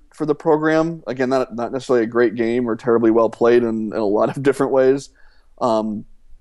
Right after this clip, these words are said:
but the other one I've seen mentioned today, and I'm gonna give, um, Sean Fitz from Lines two four seven some credit here, 'cause I saw this on Twitter earlier from him. Um, but the Illinois game last year with the thirty-nine nothing win was mentioned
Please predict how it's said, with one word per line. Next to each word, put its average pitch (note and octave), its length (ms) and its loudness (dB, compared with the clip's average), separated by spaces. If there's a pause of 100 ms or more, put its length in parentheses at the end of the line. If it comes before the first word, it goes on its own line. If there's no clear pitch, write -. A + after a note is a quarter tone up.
(280)
but B2+ 340 0 (160)
the D3 160 -2
other G#3+ 160 4
one B3 120 -2
I've D3 140 -6
seen C#3+ 260 -4
mentioned C3 380 -4
today, G#2+ 460 0 (100)
and B2 80 -2
I'm B2+ 80 0
gonna C#3 140 2
give, C#3 180 0 (140)
um, G#2+ 420 2
Sean B2+ 240 0
Fitz B2 240 0
from G#2 320 -8
Lines A#2+ 240 -2
two A#2+ 160 -4
four A#2 160 0
seven B2 320 0
some A2+ 160 -10
credit A2+ 280 -2
here, A2 280 0
'cause - 80 -4
I A2 80 2
saw A#2+ 240 -2
this A2+ 180 -4
on G#2 140 -6
Twitter B2+ 320 2
earlier G#2 240 2
from A#2 200 -8
him. G#2+ 260 -4 (500)
Um, G#2 400 0 (140)
but C3+ 140 -6
the D#3 80 -2
Illinois D#3 360 4
game D3 380 -2
last B2+ 340 2
year C3 160 2
with B2 120 -2
the A#2+ 40 -18
thirty-nine B2+ 340 -2
nothing A#2+ 320 -4
win A#2+ 380 -2
was B2+ 220 0
mentioned B2+ 560 0